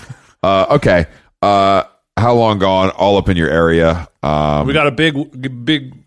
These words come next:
Speaker 2: cool guest this week, don't we?
Speaker 1: Yeah, let me pull up the fucking G-Cal.
Speaker 2: Unless they cancel.
Speaker 1: Yeah, they
Speaker 2: What
Speaker 1: won't
Speaker 2: if they're
Speaker 1: can-,
Speaker 2: not?
Speaker 1: they won't, probably won't cancel. Yeah, shit, we do. Yeah, we got
Speaker 2: Mm-hmm.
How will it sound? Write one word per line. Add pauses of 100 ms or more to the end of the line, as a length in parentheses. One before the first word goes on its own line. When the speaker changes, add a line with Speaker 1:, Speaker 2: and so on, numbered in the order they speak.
(140)
Speaker 2:
cool
guest
this
week,
don't
we? (680)
Speaker 1:
Yeah,
let
me
pull
up
the
fucking
G-Cal.
Speaker 2:
Unless
they
cancel. (120)
Speaker 1:
Yeah,
they
Speaker 2:
What
Speaker 1:
won't
Speaker 2:
if
they're
Speaker 1:
can-,
Speaker 2:
not?
Speaker 1:
they
won't,
probably
won't
cancel.
Yeah,
shit,
we
do.
Yeah,
we
got
Speaker 2:
Mm-hmm.